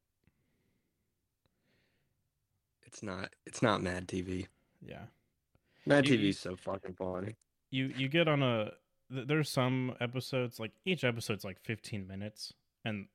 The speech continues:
Speaker 2: there's, like, I don't know, I'd say three to five sketches in each one.
Speaker 1: Yeah.
Speaker 2: There are some sketches that go on a little bit too long, and by the end of it, it's just like, "What the fuck did I just watch?"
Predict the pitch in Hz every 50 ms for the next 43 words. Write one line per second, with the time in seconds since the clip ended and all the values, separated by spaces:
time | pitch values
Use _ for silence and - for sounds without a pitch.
0 | _ _ - 110 107 104 - 113 101 98 95 - _ _ _ _ _ _ _ _
1 | _ _ _ _ _ _ _ _ _ _ _ _ _ _ _ _ _ _ _ _
2 | _ _ _ _ _ _ _ _ - 110 107 104 101 98 98 95 95 - _ _
3 | _ - 123 120 117 - 143 123 117 - - 123 113 110 101 104 - - 113 104
4 | 104 - - - - 101 98 - - 120 117 113 113 - 120 110 107 104 104 -
5 | - 98 95 98 104 117 131 - _ _ _ _ _ _ _ _ _ _ _ _
6 | _ _ _ _ _ _ _ _ _ _ _ _ _ - 101 98 95 101 101 101
7 | _ _ _ _ _ - 165 175 156 135 - - 123 131 127 - - 127 110 107
8 | - 113 104 104 110 101 98 - 117 110 107 107 107 107 104 107 107 104 104 95
9 | 90 - - - 117 104 104 104 107 110 113 113 113 117 117 117 117 _ _ _
10 | _ _ _ _ _ _ _ - 113 107 110 107 104 104 101 104 104 104 101 107
11 | 101 101 - - 107 - - - 104 98 101 - - - - - - _ _ _
12 | _ _ _ _ _ _ _ _ _ _ - 113 110 - - 110 - 104 101 -
13 | - 107 98 101 101 104 98 - 92 90 92 98 - - -